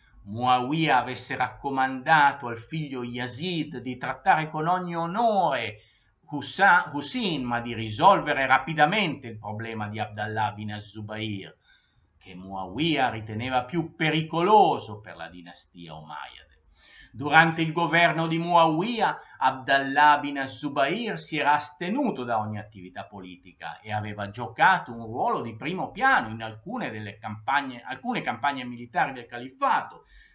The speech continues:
tra cui la battaglia di Sufetula contro l'esarca Gregorio e l'assedio navale a Costantinopoli. Ma quando giunse la notizia dell'uccisione di Hussein a Karbala, l'indignazione prese in lui il sopravvento.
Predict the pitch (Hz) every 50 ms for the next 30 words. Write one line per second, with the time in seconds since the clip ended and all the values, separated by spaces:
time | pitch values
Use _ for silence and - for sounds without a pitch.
0 | _ _ - 110 107 107 110 107 120 120 120 113 104 101 107 107 107 - - 110
1 | 107 107 101 101 101 101 - - 117 110 113 202 233 233 185 131 - - 104 95
2 | 85 - - 110 107 107 107 104 107 104 107 104 110 107 98 - - 107 107 104
3 | 113 123 127 147 220 262 254 214 160 120 113 101 104 - _ _ _ _ _ _
4 | - 135 135 139 131 - - 165 151 139 143 135 131 131 123 123 127 127 127 120
5 | 120 - 123 117 - - 123 113 104 131 143 180 214 196 156 - - - 82 -
6 | - _ _ _ _ _ _ _ _ _ _ _ _ _ _ - 107 92 85 -
7 | _ _ 120 127 135 143 143 135 131 131 123 120 107 107 123 139 170 180 165 156
8 | - - 147 131 131 131 131 127 120 - - 180 196 185 - - 147 135 131 131
9 | 131 139 139 123 - - 127 120 110 110 123 160 185 190 175 160 143 127 123 120
10 | 107 113 - - 170 170 165 151 135 127 113 98 - - 90 78 82 85 90 110
11 | 127 139 143 143 147 156 151 - - - - - - _ _ _ _ _ _ -
12 | _ - 107 123 143 143 135 127 107 120 117 123 117 110 107 110 - 139 151 170
13 | 180 180 175 170 151 127 107 - 101 107 104 104 107 110 101 95 90 85 95 98
14 | 90 87 85 82 80 80 - - - 104 110 - 87 82 _ _ 62 - _ _
15 | _ _ _ _